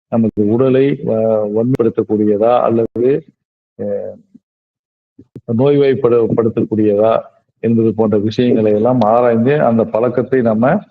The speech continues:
அஹ், கடைபிடிக்க வேண்டும். அது நல்ல பழக்கம் இல்லை என்று சொன்னால் அது எதுவாக இருந்தாலும் நம்ம அதை கடைபிடிக்க வேண்டிய அவசியம் இல்லை. இதுதான், இதுதான் மிக மிக முக்கியமான விஷயம்.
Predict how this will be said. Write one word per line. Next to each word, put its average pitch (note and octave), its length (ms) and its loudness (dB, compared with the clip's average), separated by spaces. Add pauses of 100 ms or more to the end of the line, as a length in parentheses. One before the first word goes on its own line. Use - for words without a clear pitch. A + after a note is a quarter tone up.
(400)
அஹ், A2 540 0
கடைபிடிக்க B2 560 0
வேண்டும். F2 380 -2
அது G#2+ 420 -4
நல்ல B2 240 2
பழக்கம் B2+ 380 0
இல்லை A#2+ 200 2
என்று A2+ 220 -2
சொன்னால் C#3+ 260 0
அது B2 100 2
எதுவாக A#2+ 400 2
இருந்தாலும் A#2 380 -2
நம்ம A#2+ 220 0 (540)
அதை A#2 140 0
கடைபிடிக்க B2 520 0
வேண்டிய A2 300 2
அவசியம் A2+ 400 0
இல்லை. F2+ 200 -12 (140)
இதுதான், A2 360 0
இதுதான் A#2+ 300 0
மிக A2+ 200 0
மிக A#2 260 0
முக்கியமான A2+ 520 -2
விஷயம். A#2+ 420 -4